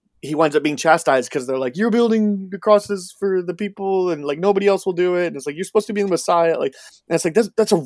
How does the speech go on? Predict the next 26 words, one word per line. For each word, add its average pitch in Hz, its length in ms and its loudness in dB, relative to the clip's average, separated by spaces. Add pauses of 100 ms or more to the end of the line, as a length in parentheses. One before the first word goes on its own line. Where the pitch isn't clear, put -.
really 269 220 2
interesting 175 580 -2
experiment. 247 500 -4
And 147 160 -6 (420)
for, 202 340 8
for 180 460 2
all 233 200 6
of 196 140 -2 (100)
what 156 240 0
the 160 80 2
Gospels 135 600 0
say, 156 520 -2 (320)
uh, 127 260 -4
Matthew, 135 300 -6
Mark, 127 180 -2
Luke, 139 180 -4
and 127 120 -16
John, 151 400 -2 (400)
th-, 175 120 -4
very 254 220 8
little 247 320 2
about 131 280 4
it 180 120 -2
is 147 140 -4
before 143 460 0
Jesus 139 600 -6